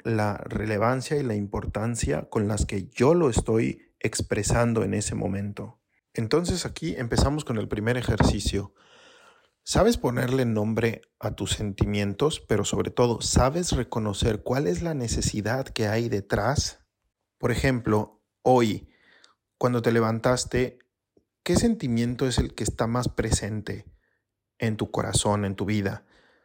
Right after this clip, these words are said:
¿Y por qué? ¿Cuál es la necesidad que te está revelando? Créanme de verdad que este punto es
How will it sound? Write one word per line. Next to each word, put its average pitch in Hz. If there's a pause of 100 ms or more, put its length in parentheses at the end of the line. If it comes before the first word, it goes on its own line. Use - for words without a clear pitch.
(460)
¿Y 139
por 135
qué? 110
¿Cuál 170
es 175
la 170
necesidad 123
que -
te 117
está 110
revelando? 104 (640)
Créanme 156
de 120
verdad 113
que -
este 131
punto 127
es 127